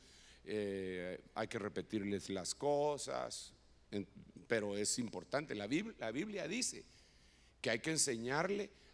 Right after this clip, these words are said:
a las gentes de la iglesia a hacerse cargo de, de sus padres, que, y sobre todo de los ancianos. Así que, eh, qué buena pregunta, gracias por hacerla,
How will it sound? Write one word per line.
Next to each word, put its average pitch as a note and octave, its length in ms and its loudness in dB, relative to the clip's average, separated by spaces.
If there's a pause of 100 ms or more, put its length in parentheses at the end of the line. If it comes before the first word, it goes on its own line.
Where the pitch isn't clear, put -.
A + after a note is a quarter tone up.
(140)
a A2+ 160 2
las G2+ 260 -2
gentes D#3 480 -2
de A2+ 120 0
la G2+ 140 0
iglesia C3+ 640 0 (560)
a A2+ 220 2
hacerse B2 540 -2
cargo C3 460 0 (720)
de, G2+ 360 4
de G2 160 4
sus - 220 0
padres, G2+ 720 -2 (760)
que, G2+ 160 0
y G2+ 160 -2
sobre G2+ 300 2
todo B2+ 240 4
de A#2+ 40 2
los G#2 300 -2
ancianos. F2 600 -4 (400)
Así A#2 200 -4
que, G#2 360 0 (260)
eh, E2 100 -8
qué A#2+ 120 2
buena B2 360 4
pregunta, G2+ 640 -2 (100)
gracias B2+ 460 2
por G2 220 -8
hacerla, A#2 540 -2